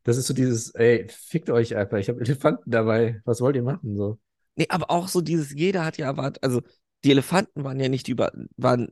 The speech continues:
Speaker 2: eine Überraschung, klar, aber die Elefanten waren ja ne, also die waren so von wegen, „Okay, über Wasser kommt der niemals, der Hundesohn.
Speaker 1: Ja.
Speaker 2: Wir zerficken den.“
Speaker 1: Ja.
Speaker 2: Und deshalb, der wird schon dort bleiben, wo er ist.
Speaker 1: Ja.
Speaker 2: Und dann steht er einfach mit Elefanten vor deiner Tür und du bist so,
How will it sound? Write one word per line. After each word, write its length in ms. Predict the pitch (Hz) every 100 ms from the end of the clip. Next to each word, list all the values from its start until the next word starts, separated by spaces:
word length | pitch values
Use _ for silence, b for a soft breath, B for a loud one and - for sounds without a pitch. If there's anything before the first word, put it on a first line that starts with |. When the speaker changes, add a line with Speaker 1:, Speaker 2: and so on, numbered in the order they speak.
| _ _ -
Speaker 2:
eine 140 | 127
Überraschung, 580 | 117 120 117 160 277 262
klar, 400 | - 123 135 240 - b b b b
aber 160 | 123 123
die 80 | 131
Elefanten 520 | 131 175 190 - 139
waren 180 | 127 120
ja 100 | 120
ne, 180 | 107 -
also 260 | 123 120 120 _ _ _ _ -
die 80 | 127
waren 220 | 139 147
so 100 | 139
von 180 | 135 131
wegen, 180 | 131 117
„Okay, 280 | 127 139 127 -
über 260 | 123 123 120
Wasser 260 | 147 143
kommt 340 | - 151 151 143
der 120 | 123
niemals, 420 | 135 151 107 127
der 160 | 117 117
Hundesohn. 560 | 120 120 110 127 190 - _ _ _ _
Speaker 1:
Ja. 80 | 95
Speaker 2:
Wir 100 | 135
zerficken 480 | - 131 156 - 120
den.“ 200 | 110 - _ _ _ _ _ _ _ -
Speaker 1:
Ja. 180 | 98 90 _ _ _ _ _ _ _ _ -
Speaker 2:
Und 380 | 131 127 117 131
deshalb, 320 | 131 139 139
der 120 | 123
wird 160 | 131 -
schon 140 | 135
dort 180 | 131 131
bleiben, 280 | 127 127 127
wo 100 | 123
er 60 |
ist. 320 | 107 123 - _ _ _ _ _ _ -
Speaker 1:
Ja. 120 | 101 92
Speaker 2:
Und 80 |
dann 100 | 131
steht 280 | 135 - 180
er 60 | 165
einfach 220 | 143 185
mit 160 | 143 98
Elefanten 540 | 131 120 156 180 -
vor 120 | 143
deiner 280 | 123 117 120
Tür 240 | - 131 139
und 80 | 135
du 60 |
bist 180 | 135 -
so, 180 | 123